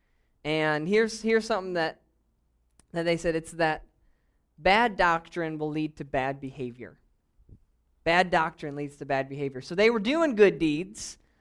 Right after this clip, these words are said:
but they really didn't have a good doctrine, a good faith. They didn't really maybe know why they were doing it, or they didn't really have it all the way together. And so, yeah, they were doing good things, but they had bad doctrine.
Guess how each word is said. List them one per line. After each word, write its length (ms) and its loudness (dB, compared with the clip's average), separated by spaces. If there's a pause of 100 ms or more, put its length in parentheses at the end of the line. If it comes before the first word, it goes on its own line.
(340)
but 100 0
they 100 2
really 260 2
didn't 220 -4
have 240 -2
a 40 -12
good 240 -2
doctrine, 600 -4
a 60 -16
good 220 -6
faith. 340 -4 (720)
They 80 -6
didn't 160 -4
really 300 -4 (460)
maybe 220 -6
know 220 0
why 220 0
they 120 -2
were 100 -4
doing 220 -4
it, 40 -2
or 80 0
they 80 -2
didn't 120 -6
really 200 -4
have 240 -6
it 140 -10 (140)
all 220 -2
the 100 -8
way 160 -2
together. 580 -4 (380)
And 80 -2
so, 100 -4
yeah, 140 2
they 100 6
were 80 6
doing 160 0
good 180 4
things, 280 -2
but 300 -2
they 100 -4
had 240 -4
bad 220 -2
doctrine. 500 -2